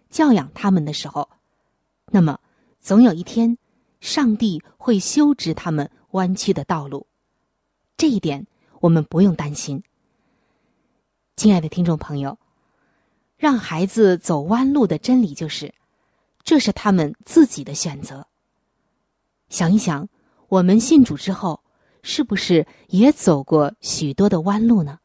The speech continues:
而主耶稣有没有禁止我们呢？冥冥之中，所有的选择串在了一起，成了一条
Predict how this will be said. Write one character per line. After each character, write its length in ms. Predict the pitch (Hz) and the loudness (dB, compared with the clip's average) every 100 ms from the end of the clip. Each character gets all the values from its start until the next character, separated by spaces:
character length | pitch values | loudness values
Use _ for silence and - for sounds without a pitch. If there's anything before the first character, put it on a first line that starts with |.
| _ _ _ _ _ _ _ _ _ _ _ | _ _ _ _ _ _ _ _ _ _ _
而 140 | - 240 | -6 -6
主 220 | - 160 | -4 0
耶 160 | 175 220 | 2 2
稣 340 | - 240 247 _ _ - | 0 -2 -4 _ _ 0
有 180 | 202 160 | 2 4
没 140 | 226 | 6
有 120 | 233 | 4
禁 260 | - 311 247 | 4 4 4
止 160 | - | 4
我 160 | 156 143 | -4 -6
们 160 | 147 139 | -10 -14
呢？ 140 | 139 - _ _ _ _ _ _ _ _ _ _ _ - | -16 -18 _ _ _ _ _ _ _ _ _ _ _ 4
冥 160 | 233 | 6
冥 160 | 247 226 | 6 4
之 120 | 240 | 0
中， 320 | 226 240 247 - _ _ | 2 2 2 -4 _ _
所 260 | - - 247 | -8 0 0
有 160 | 294 | 2
的 120 | 185 226 | 0 -2
选 280 | - 139 | -2 -6
择 360 | 139 151 147 156 _ | -6 -2 -2 -2 _
串 260 | - 202 170 | -6 -2 -2
在 120 | 175 | -2
了 80 | 147 | -4
一 140 | 170 | -6
起， 300 | 151 - - - _ _ _ _ _ _ | -8 -10 -12 -20 _ _ _ _ _ _
成 200 | - 208 | -2 2
了 80 | 277 | 4
一 100 | 226 | 2
条 340 | - 160 156 | -2 -2 -2